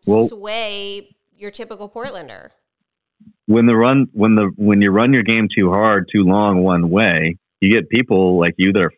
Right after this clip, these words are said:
Speaker 1: fed up with what the violence in Portland, that w-, fed up with businesses shutting down and moving, fed up with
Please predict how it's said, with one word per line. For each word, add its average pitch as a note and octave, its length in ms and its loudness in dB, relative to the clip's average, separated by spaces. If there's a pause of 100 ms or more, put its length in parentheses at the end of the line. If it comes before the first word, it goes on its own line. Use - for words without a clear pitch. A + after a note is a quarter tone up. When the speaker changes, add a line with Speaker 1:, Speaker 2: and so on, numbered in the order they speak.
Speaker 1:
fed F2+ 120 0
up C3+ 220 0
with F2 140 -2
what E2+ 260 -2
the F2 100 0
violence E2+ 420 -2
in D#2+ 100 -2
Portland, D#2+ 640 -2
that F2 180 -2
w-, F#2 300 -4
fed G2 160 0
up C#3 160 -4
with E2 160 -2
businesses E2 640 -2
shutting E2+ 180 0
down E2+ 220 0
and E2 80 -2
moving, D#2+ 560 0
fed G#2+ 160 0
up C3+ 240 0
with F2+ 240 0